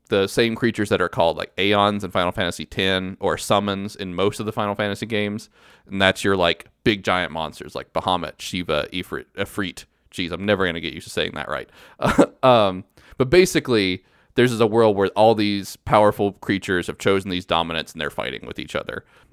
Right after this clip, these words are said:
And your character, Clive, was passed over to become a dominant, and instead his brother became a dominant.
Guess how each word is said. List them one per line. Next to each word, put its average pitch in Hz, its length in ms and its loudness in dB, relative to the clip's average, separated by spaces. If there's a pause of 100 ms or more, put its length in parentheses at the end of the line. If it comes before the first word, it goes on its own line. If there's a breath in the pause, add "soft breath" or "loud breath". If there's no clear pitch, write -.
And 98 280 0
your 147 200 6
character, 107 560 0
Clive, 101 640 2 (340 soft breath)
was 98 160 0
passed 127 380 2
over 131 280 6
to 107 100 -4
become 95 300 -2
a 85 40 -4
dominant, 78 580 -2 (240)
and 95 140 0
instead 101 400 2
his 92 160 -2
brother 135 380 8
became 85 340 -6
a 82 60 -6
dominant. 71 420 -6